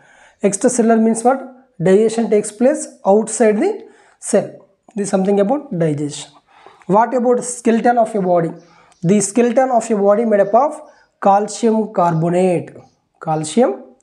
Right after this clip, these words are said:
carbonate. Two body forms are appeared throughout the life, polyp and medusa. From the polyp,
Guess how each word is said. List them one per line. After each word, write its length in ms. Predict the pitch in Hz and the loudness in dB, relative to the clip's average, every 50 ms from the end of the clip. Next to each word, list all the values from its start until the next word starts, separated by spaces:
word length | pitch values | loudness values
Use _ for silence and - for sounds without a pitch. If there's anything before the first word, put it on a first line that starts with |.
| _ | _
carbonate. 540 | - - 156 151 151 147 156 151 151 151 - - - - - - - - _ _ _ _ _ | -10 -8 -8 -6 -6 -6 -6 -6 -6 -8 -8 -14 -20 -20 -20 -20 -20 -20 _ _ _ _ _
Two 280 | 277 285 294 294 277 | 2 2 4 2 2
body 320 | 220 208 220 226 226 233 233 | 2 4 4 4 2 0 -2
forms 360 | - - 220 214 214 - - | 0 0 0 0 0 0 0
are 140 | 226 220 214 | 0 0 0
appeared 720 | 175 170 - - 220 214 208 214 214 247 - - - - | -2 -6 -4 0 2 4 4 2 0 -2 -8 -12 -4 0
throughout 260 | 202 196 196 196 180 | 2 2 2 2 2
the 80 | 196 | 2
life, 400 | 202 196 202 247 247 - - - - _ _ _ _ _ _ _ _ _ _ _ | 2 2 2 0 0 -4 -10 -18 -20 _ _ _ _ _ _ _ _ _ _ _
polyp 460 | - 190 190 190 202 220 220 185 - - | 2 2 2 4 2 0 -2 -2 -4 -4
and 560 | 185 185 202 233 277 311 330 381 381 - - - _ _ _ _ | 0 2 2 2 2 2 -2 -4 -6 -10 -16 -20 _ _ _ _
medusa. 840 | 170 170 175 175 160 147 175 170 165 - - - 185 175 151 - - - - - - - - _ _ _ _ _ _ _ _ _ _ _ _ _ _ - - _ _ _ | -2 -2 0 0 0 0 0 0 -2 0 0 0 0 0 -2 -4 -10 -16 -20 -20 -20 -20 -20 _ _ _ _ _ _ _ _ _ _ _ _ _ _ -20 -20 _ _ _
From 240 | - - 233 262 269 | -4 0 2 2 4
the 80 | 277 262 | 2 2
polyp, 380 | 277 247 220 220 220 220 214 | 2 0 0 2 2 0 -2